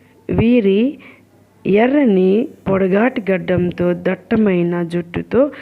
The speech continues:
నల్లని కన్నులతో సమాన్ ఛాయలో ఉండేవారట. ప్రార్థన ధ్యానం ముందున్నట్లు కనిపించేవారట. వారి ముఖ వర్చస్సు మాత్రం భక్తితో, పవిత్ర భావాలతో ఉండేదట.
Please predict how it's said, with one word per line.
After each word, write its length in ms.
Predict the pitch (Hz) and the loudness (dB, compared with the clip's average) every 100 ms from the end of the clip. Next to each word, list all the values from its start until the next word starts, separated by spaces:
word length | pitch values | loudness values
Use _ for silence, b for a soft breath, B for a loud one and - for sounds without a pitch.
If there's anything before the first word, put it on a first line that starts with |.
| B B - | B B -2
నల్లని 640 | 185 180 190 269 262 202 | 0 2 2 2 2 0
కన్నులతో 1000 | 190 - 170 170 202 226 226 185 180 233 B B B B _ - - | -2 -2 -2 0 0 -2 -2 -2 0 0 B B B B _ -12 -4
సమాన్ 380 | 190 196 247 269 240 | -2 0 0 0 -2
ఛాయలో 340 | 190 180 175 | -2 0 0
ఉండేవారట. 760 | 180 180 180 185 185 185 185 190 185 B B B _ | 0 0 0 0 0 -2 -4 -4 -6 B B B _
ప్రార్థన 540 | 175 175 175 175 175 175 | -4 -2 -2 -2 0 -2
ధ్యానం 640 | 165 175 175 175 175 175 | -2 -2 0 -2 -2 -2
ముందున్నట్లు 1000 | 170 175 175 175 180 180 214 233 208 247 B B B - | -2 -2 -2 0 -2 -2 0 2 2 0 B B B -6
కనిపించేవారట. 1120 | 185 175 170 185 175 190 185 180 180 185 185 196 - B B B B _ - | -2 -2 0 -2 -2 -2 0 0 0 -2 -2 -4 -6 B B B B _ -4
వారి 560 | 180 175 170 175 170 170 175 - | -2 0 0 0 0 -2 -6 -6
ముఖ 280 | 185 214 240 | -2 -2 0
వర్చస్సు 920 | 214 190 - 190 175 - 180 175 175 175 B B - | -2 -2 -6 -4 -4 -4 -4 -2 -4 -10 B B -6
మాత్రం 680 | 175 160 170 180 226 214 208 | -2 0 0 0 0 2 0
భక్తితో, 760 | 170 170 - 233 240 190 185 208 - | -4 -6 -6 -4 -2 -2 0 0 0
పవిత్ర 440 | 185 175 - 185 | 0 -2 -4 -4
భావాలతో 800 | 190 175 170 165 175 196 220 220 | -2 -2 -2 -2 -2 -2 -2 -2
ఉండేదట. 560 | 196 190 190 190 196 | -2 -2 -2 -2 -4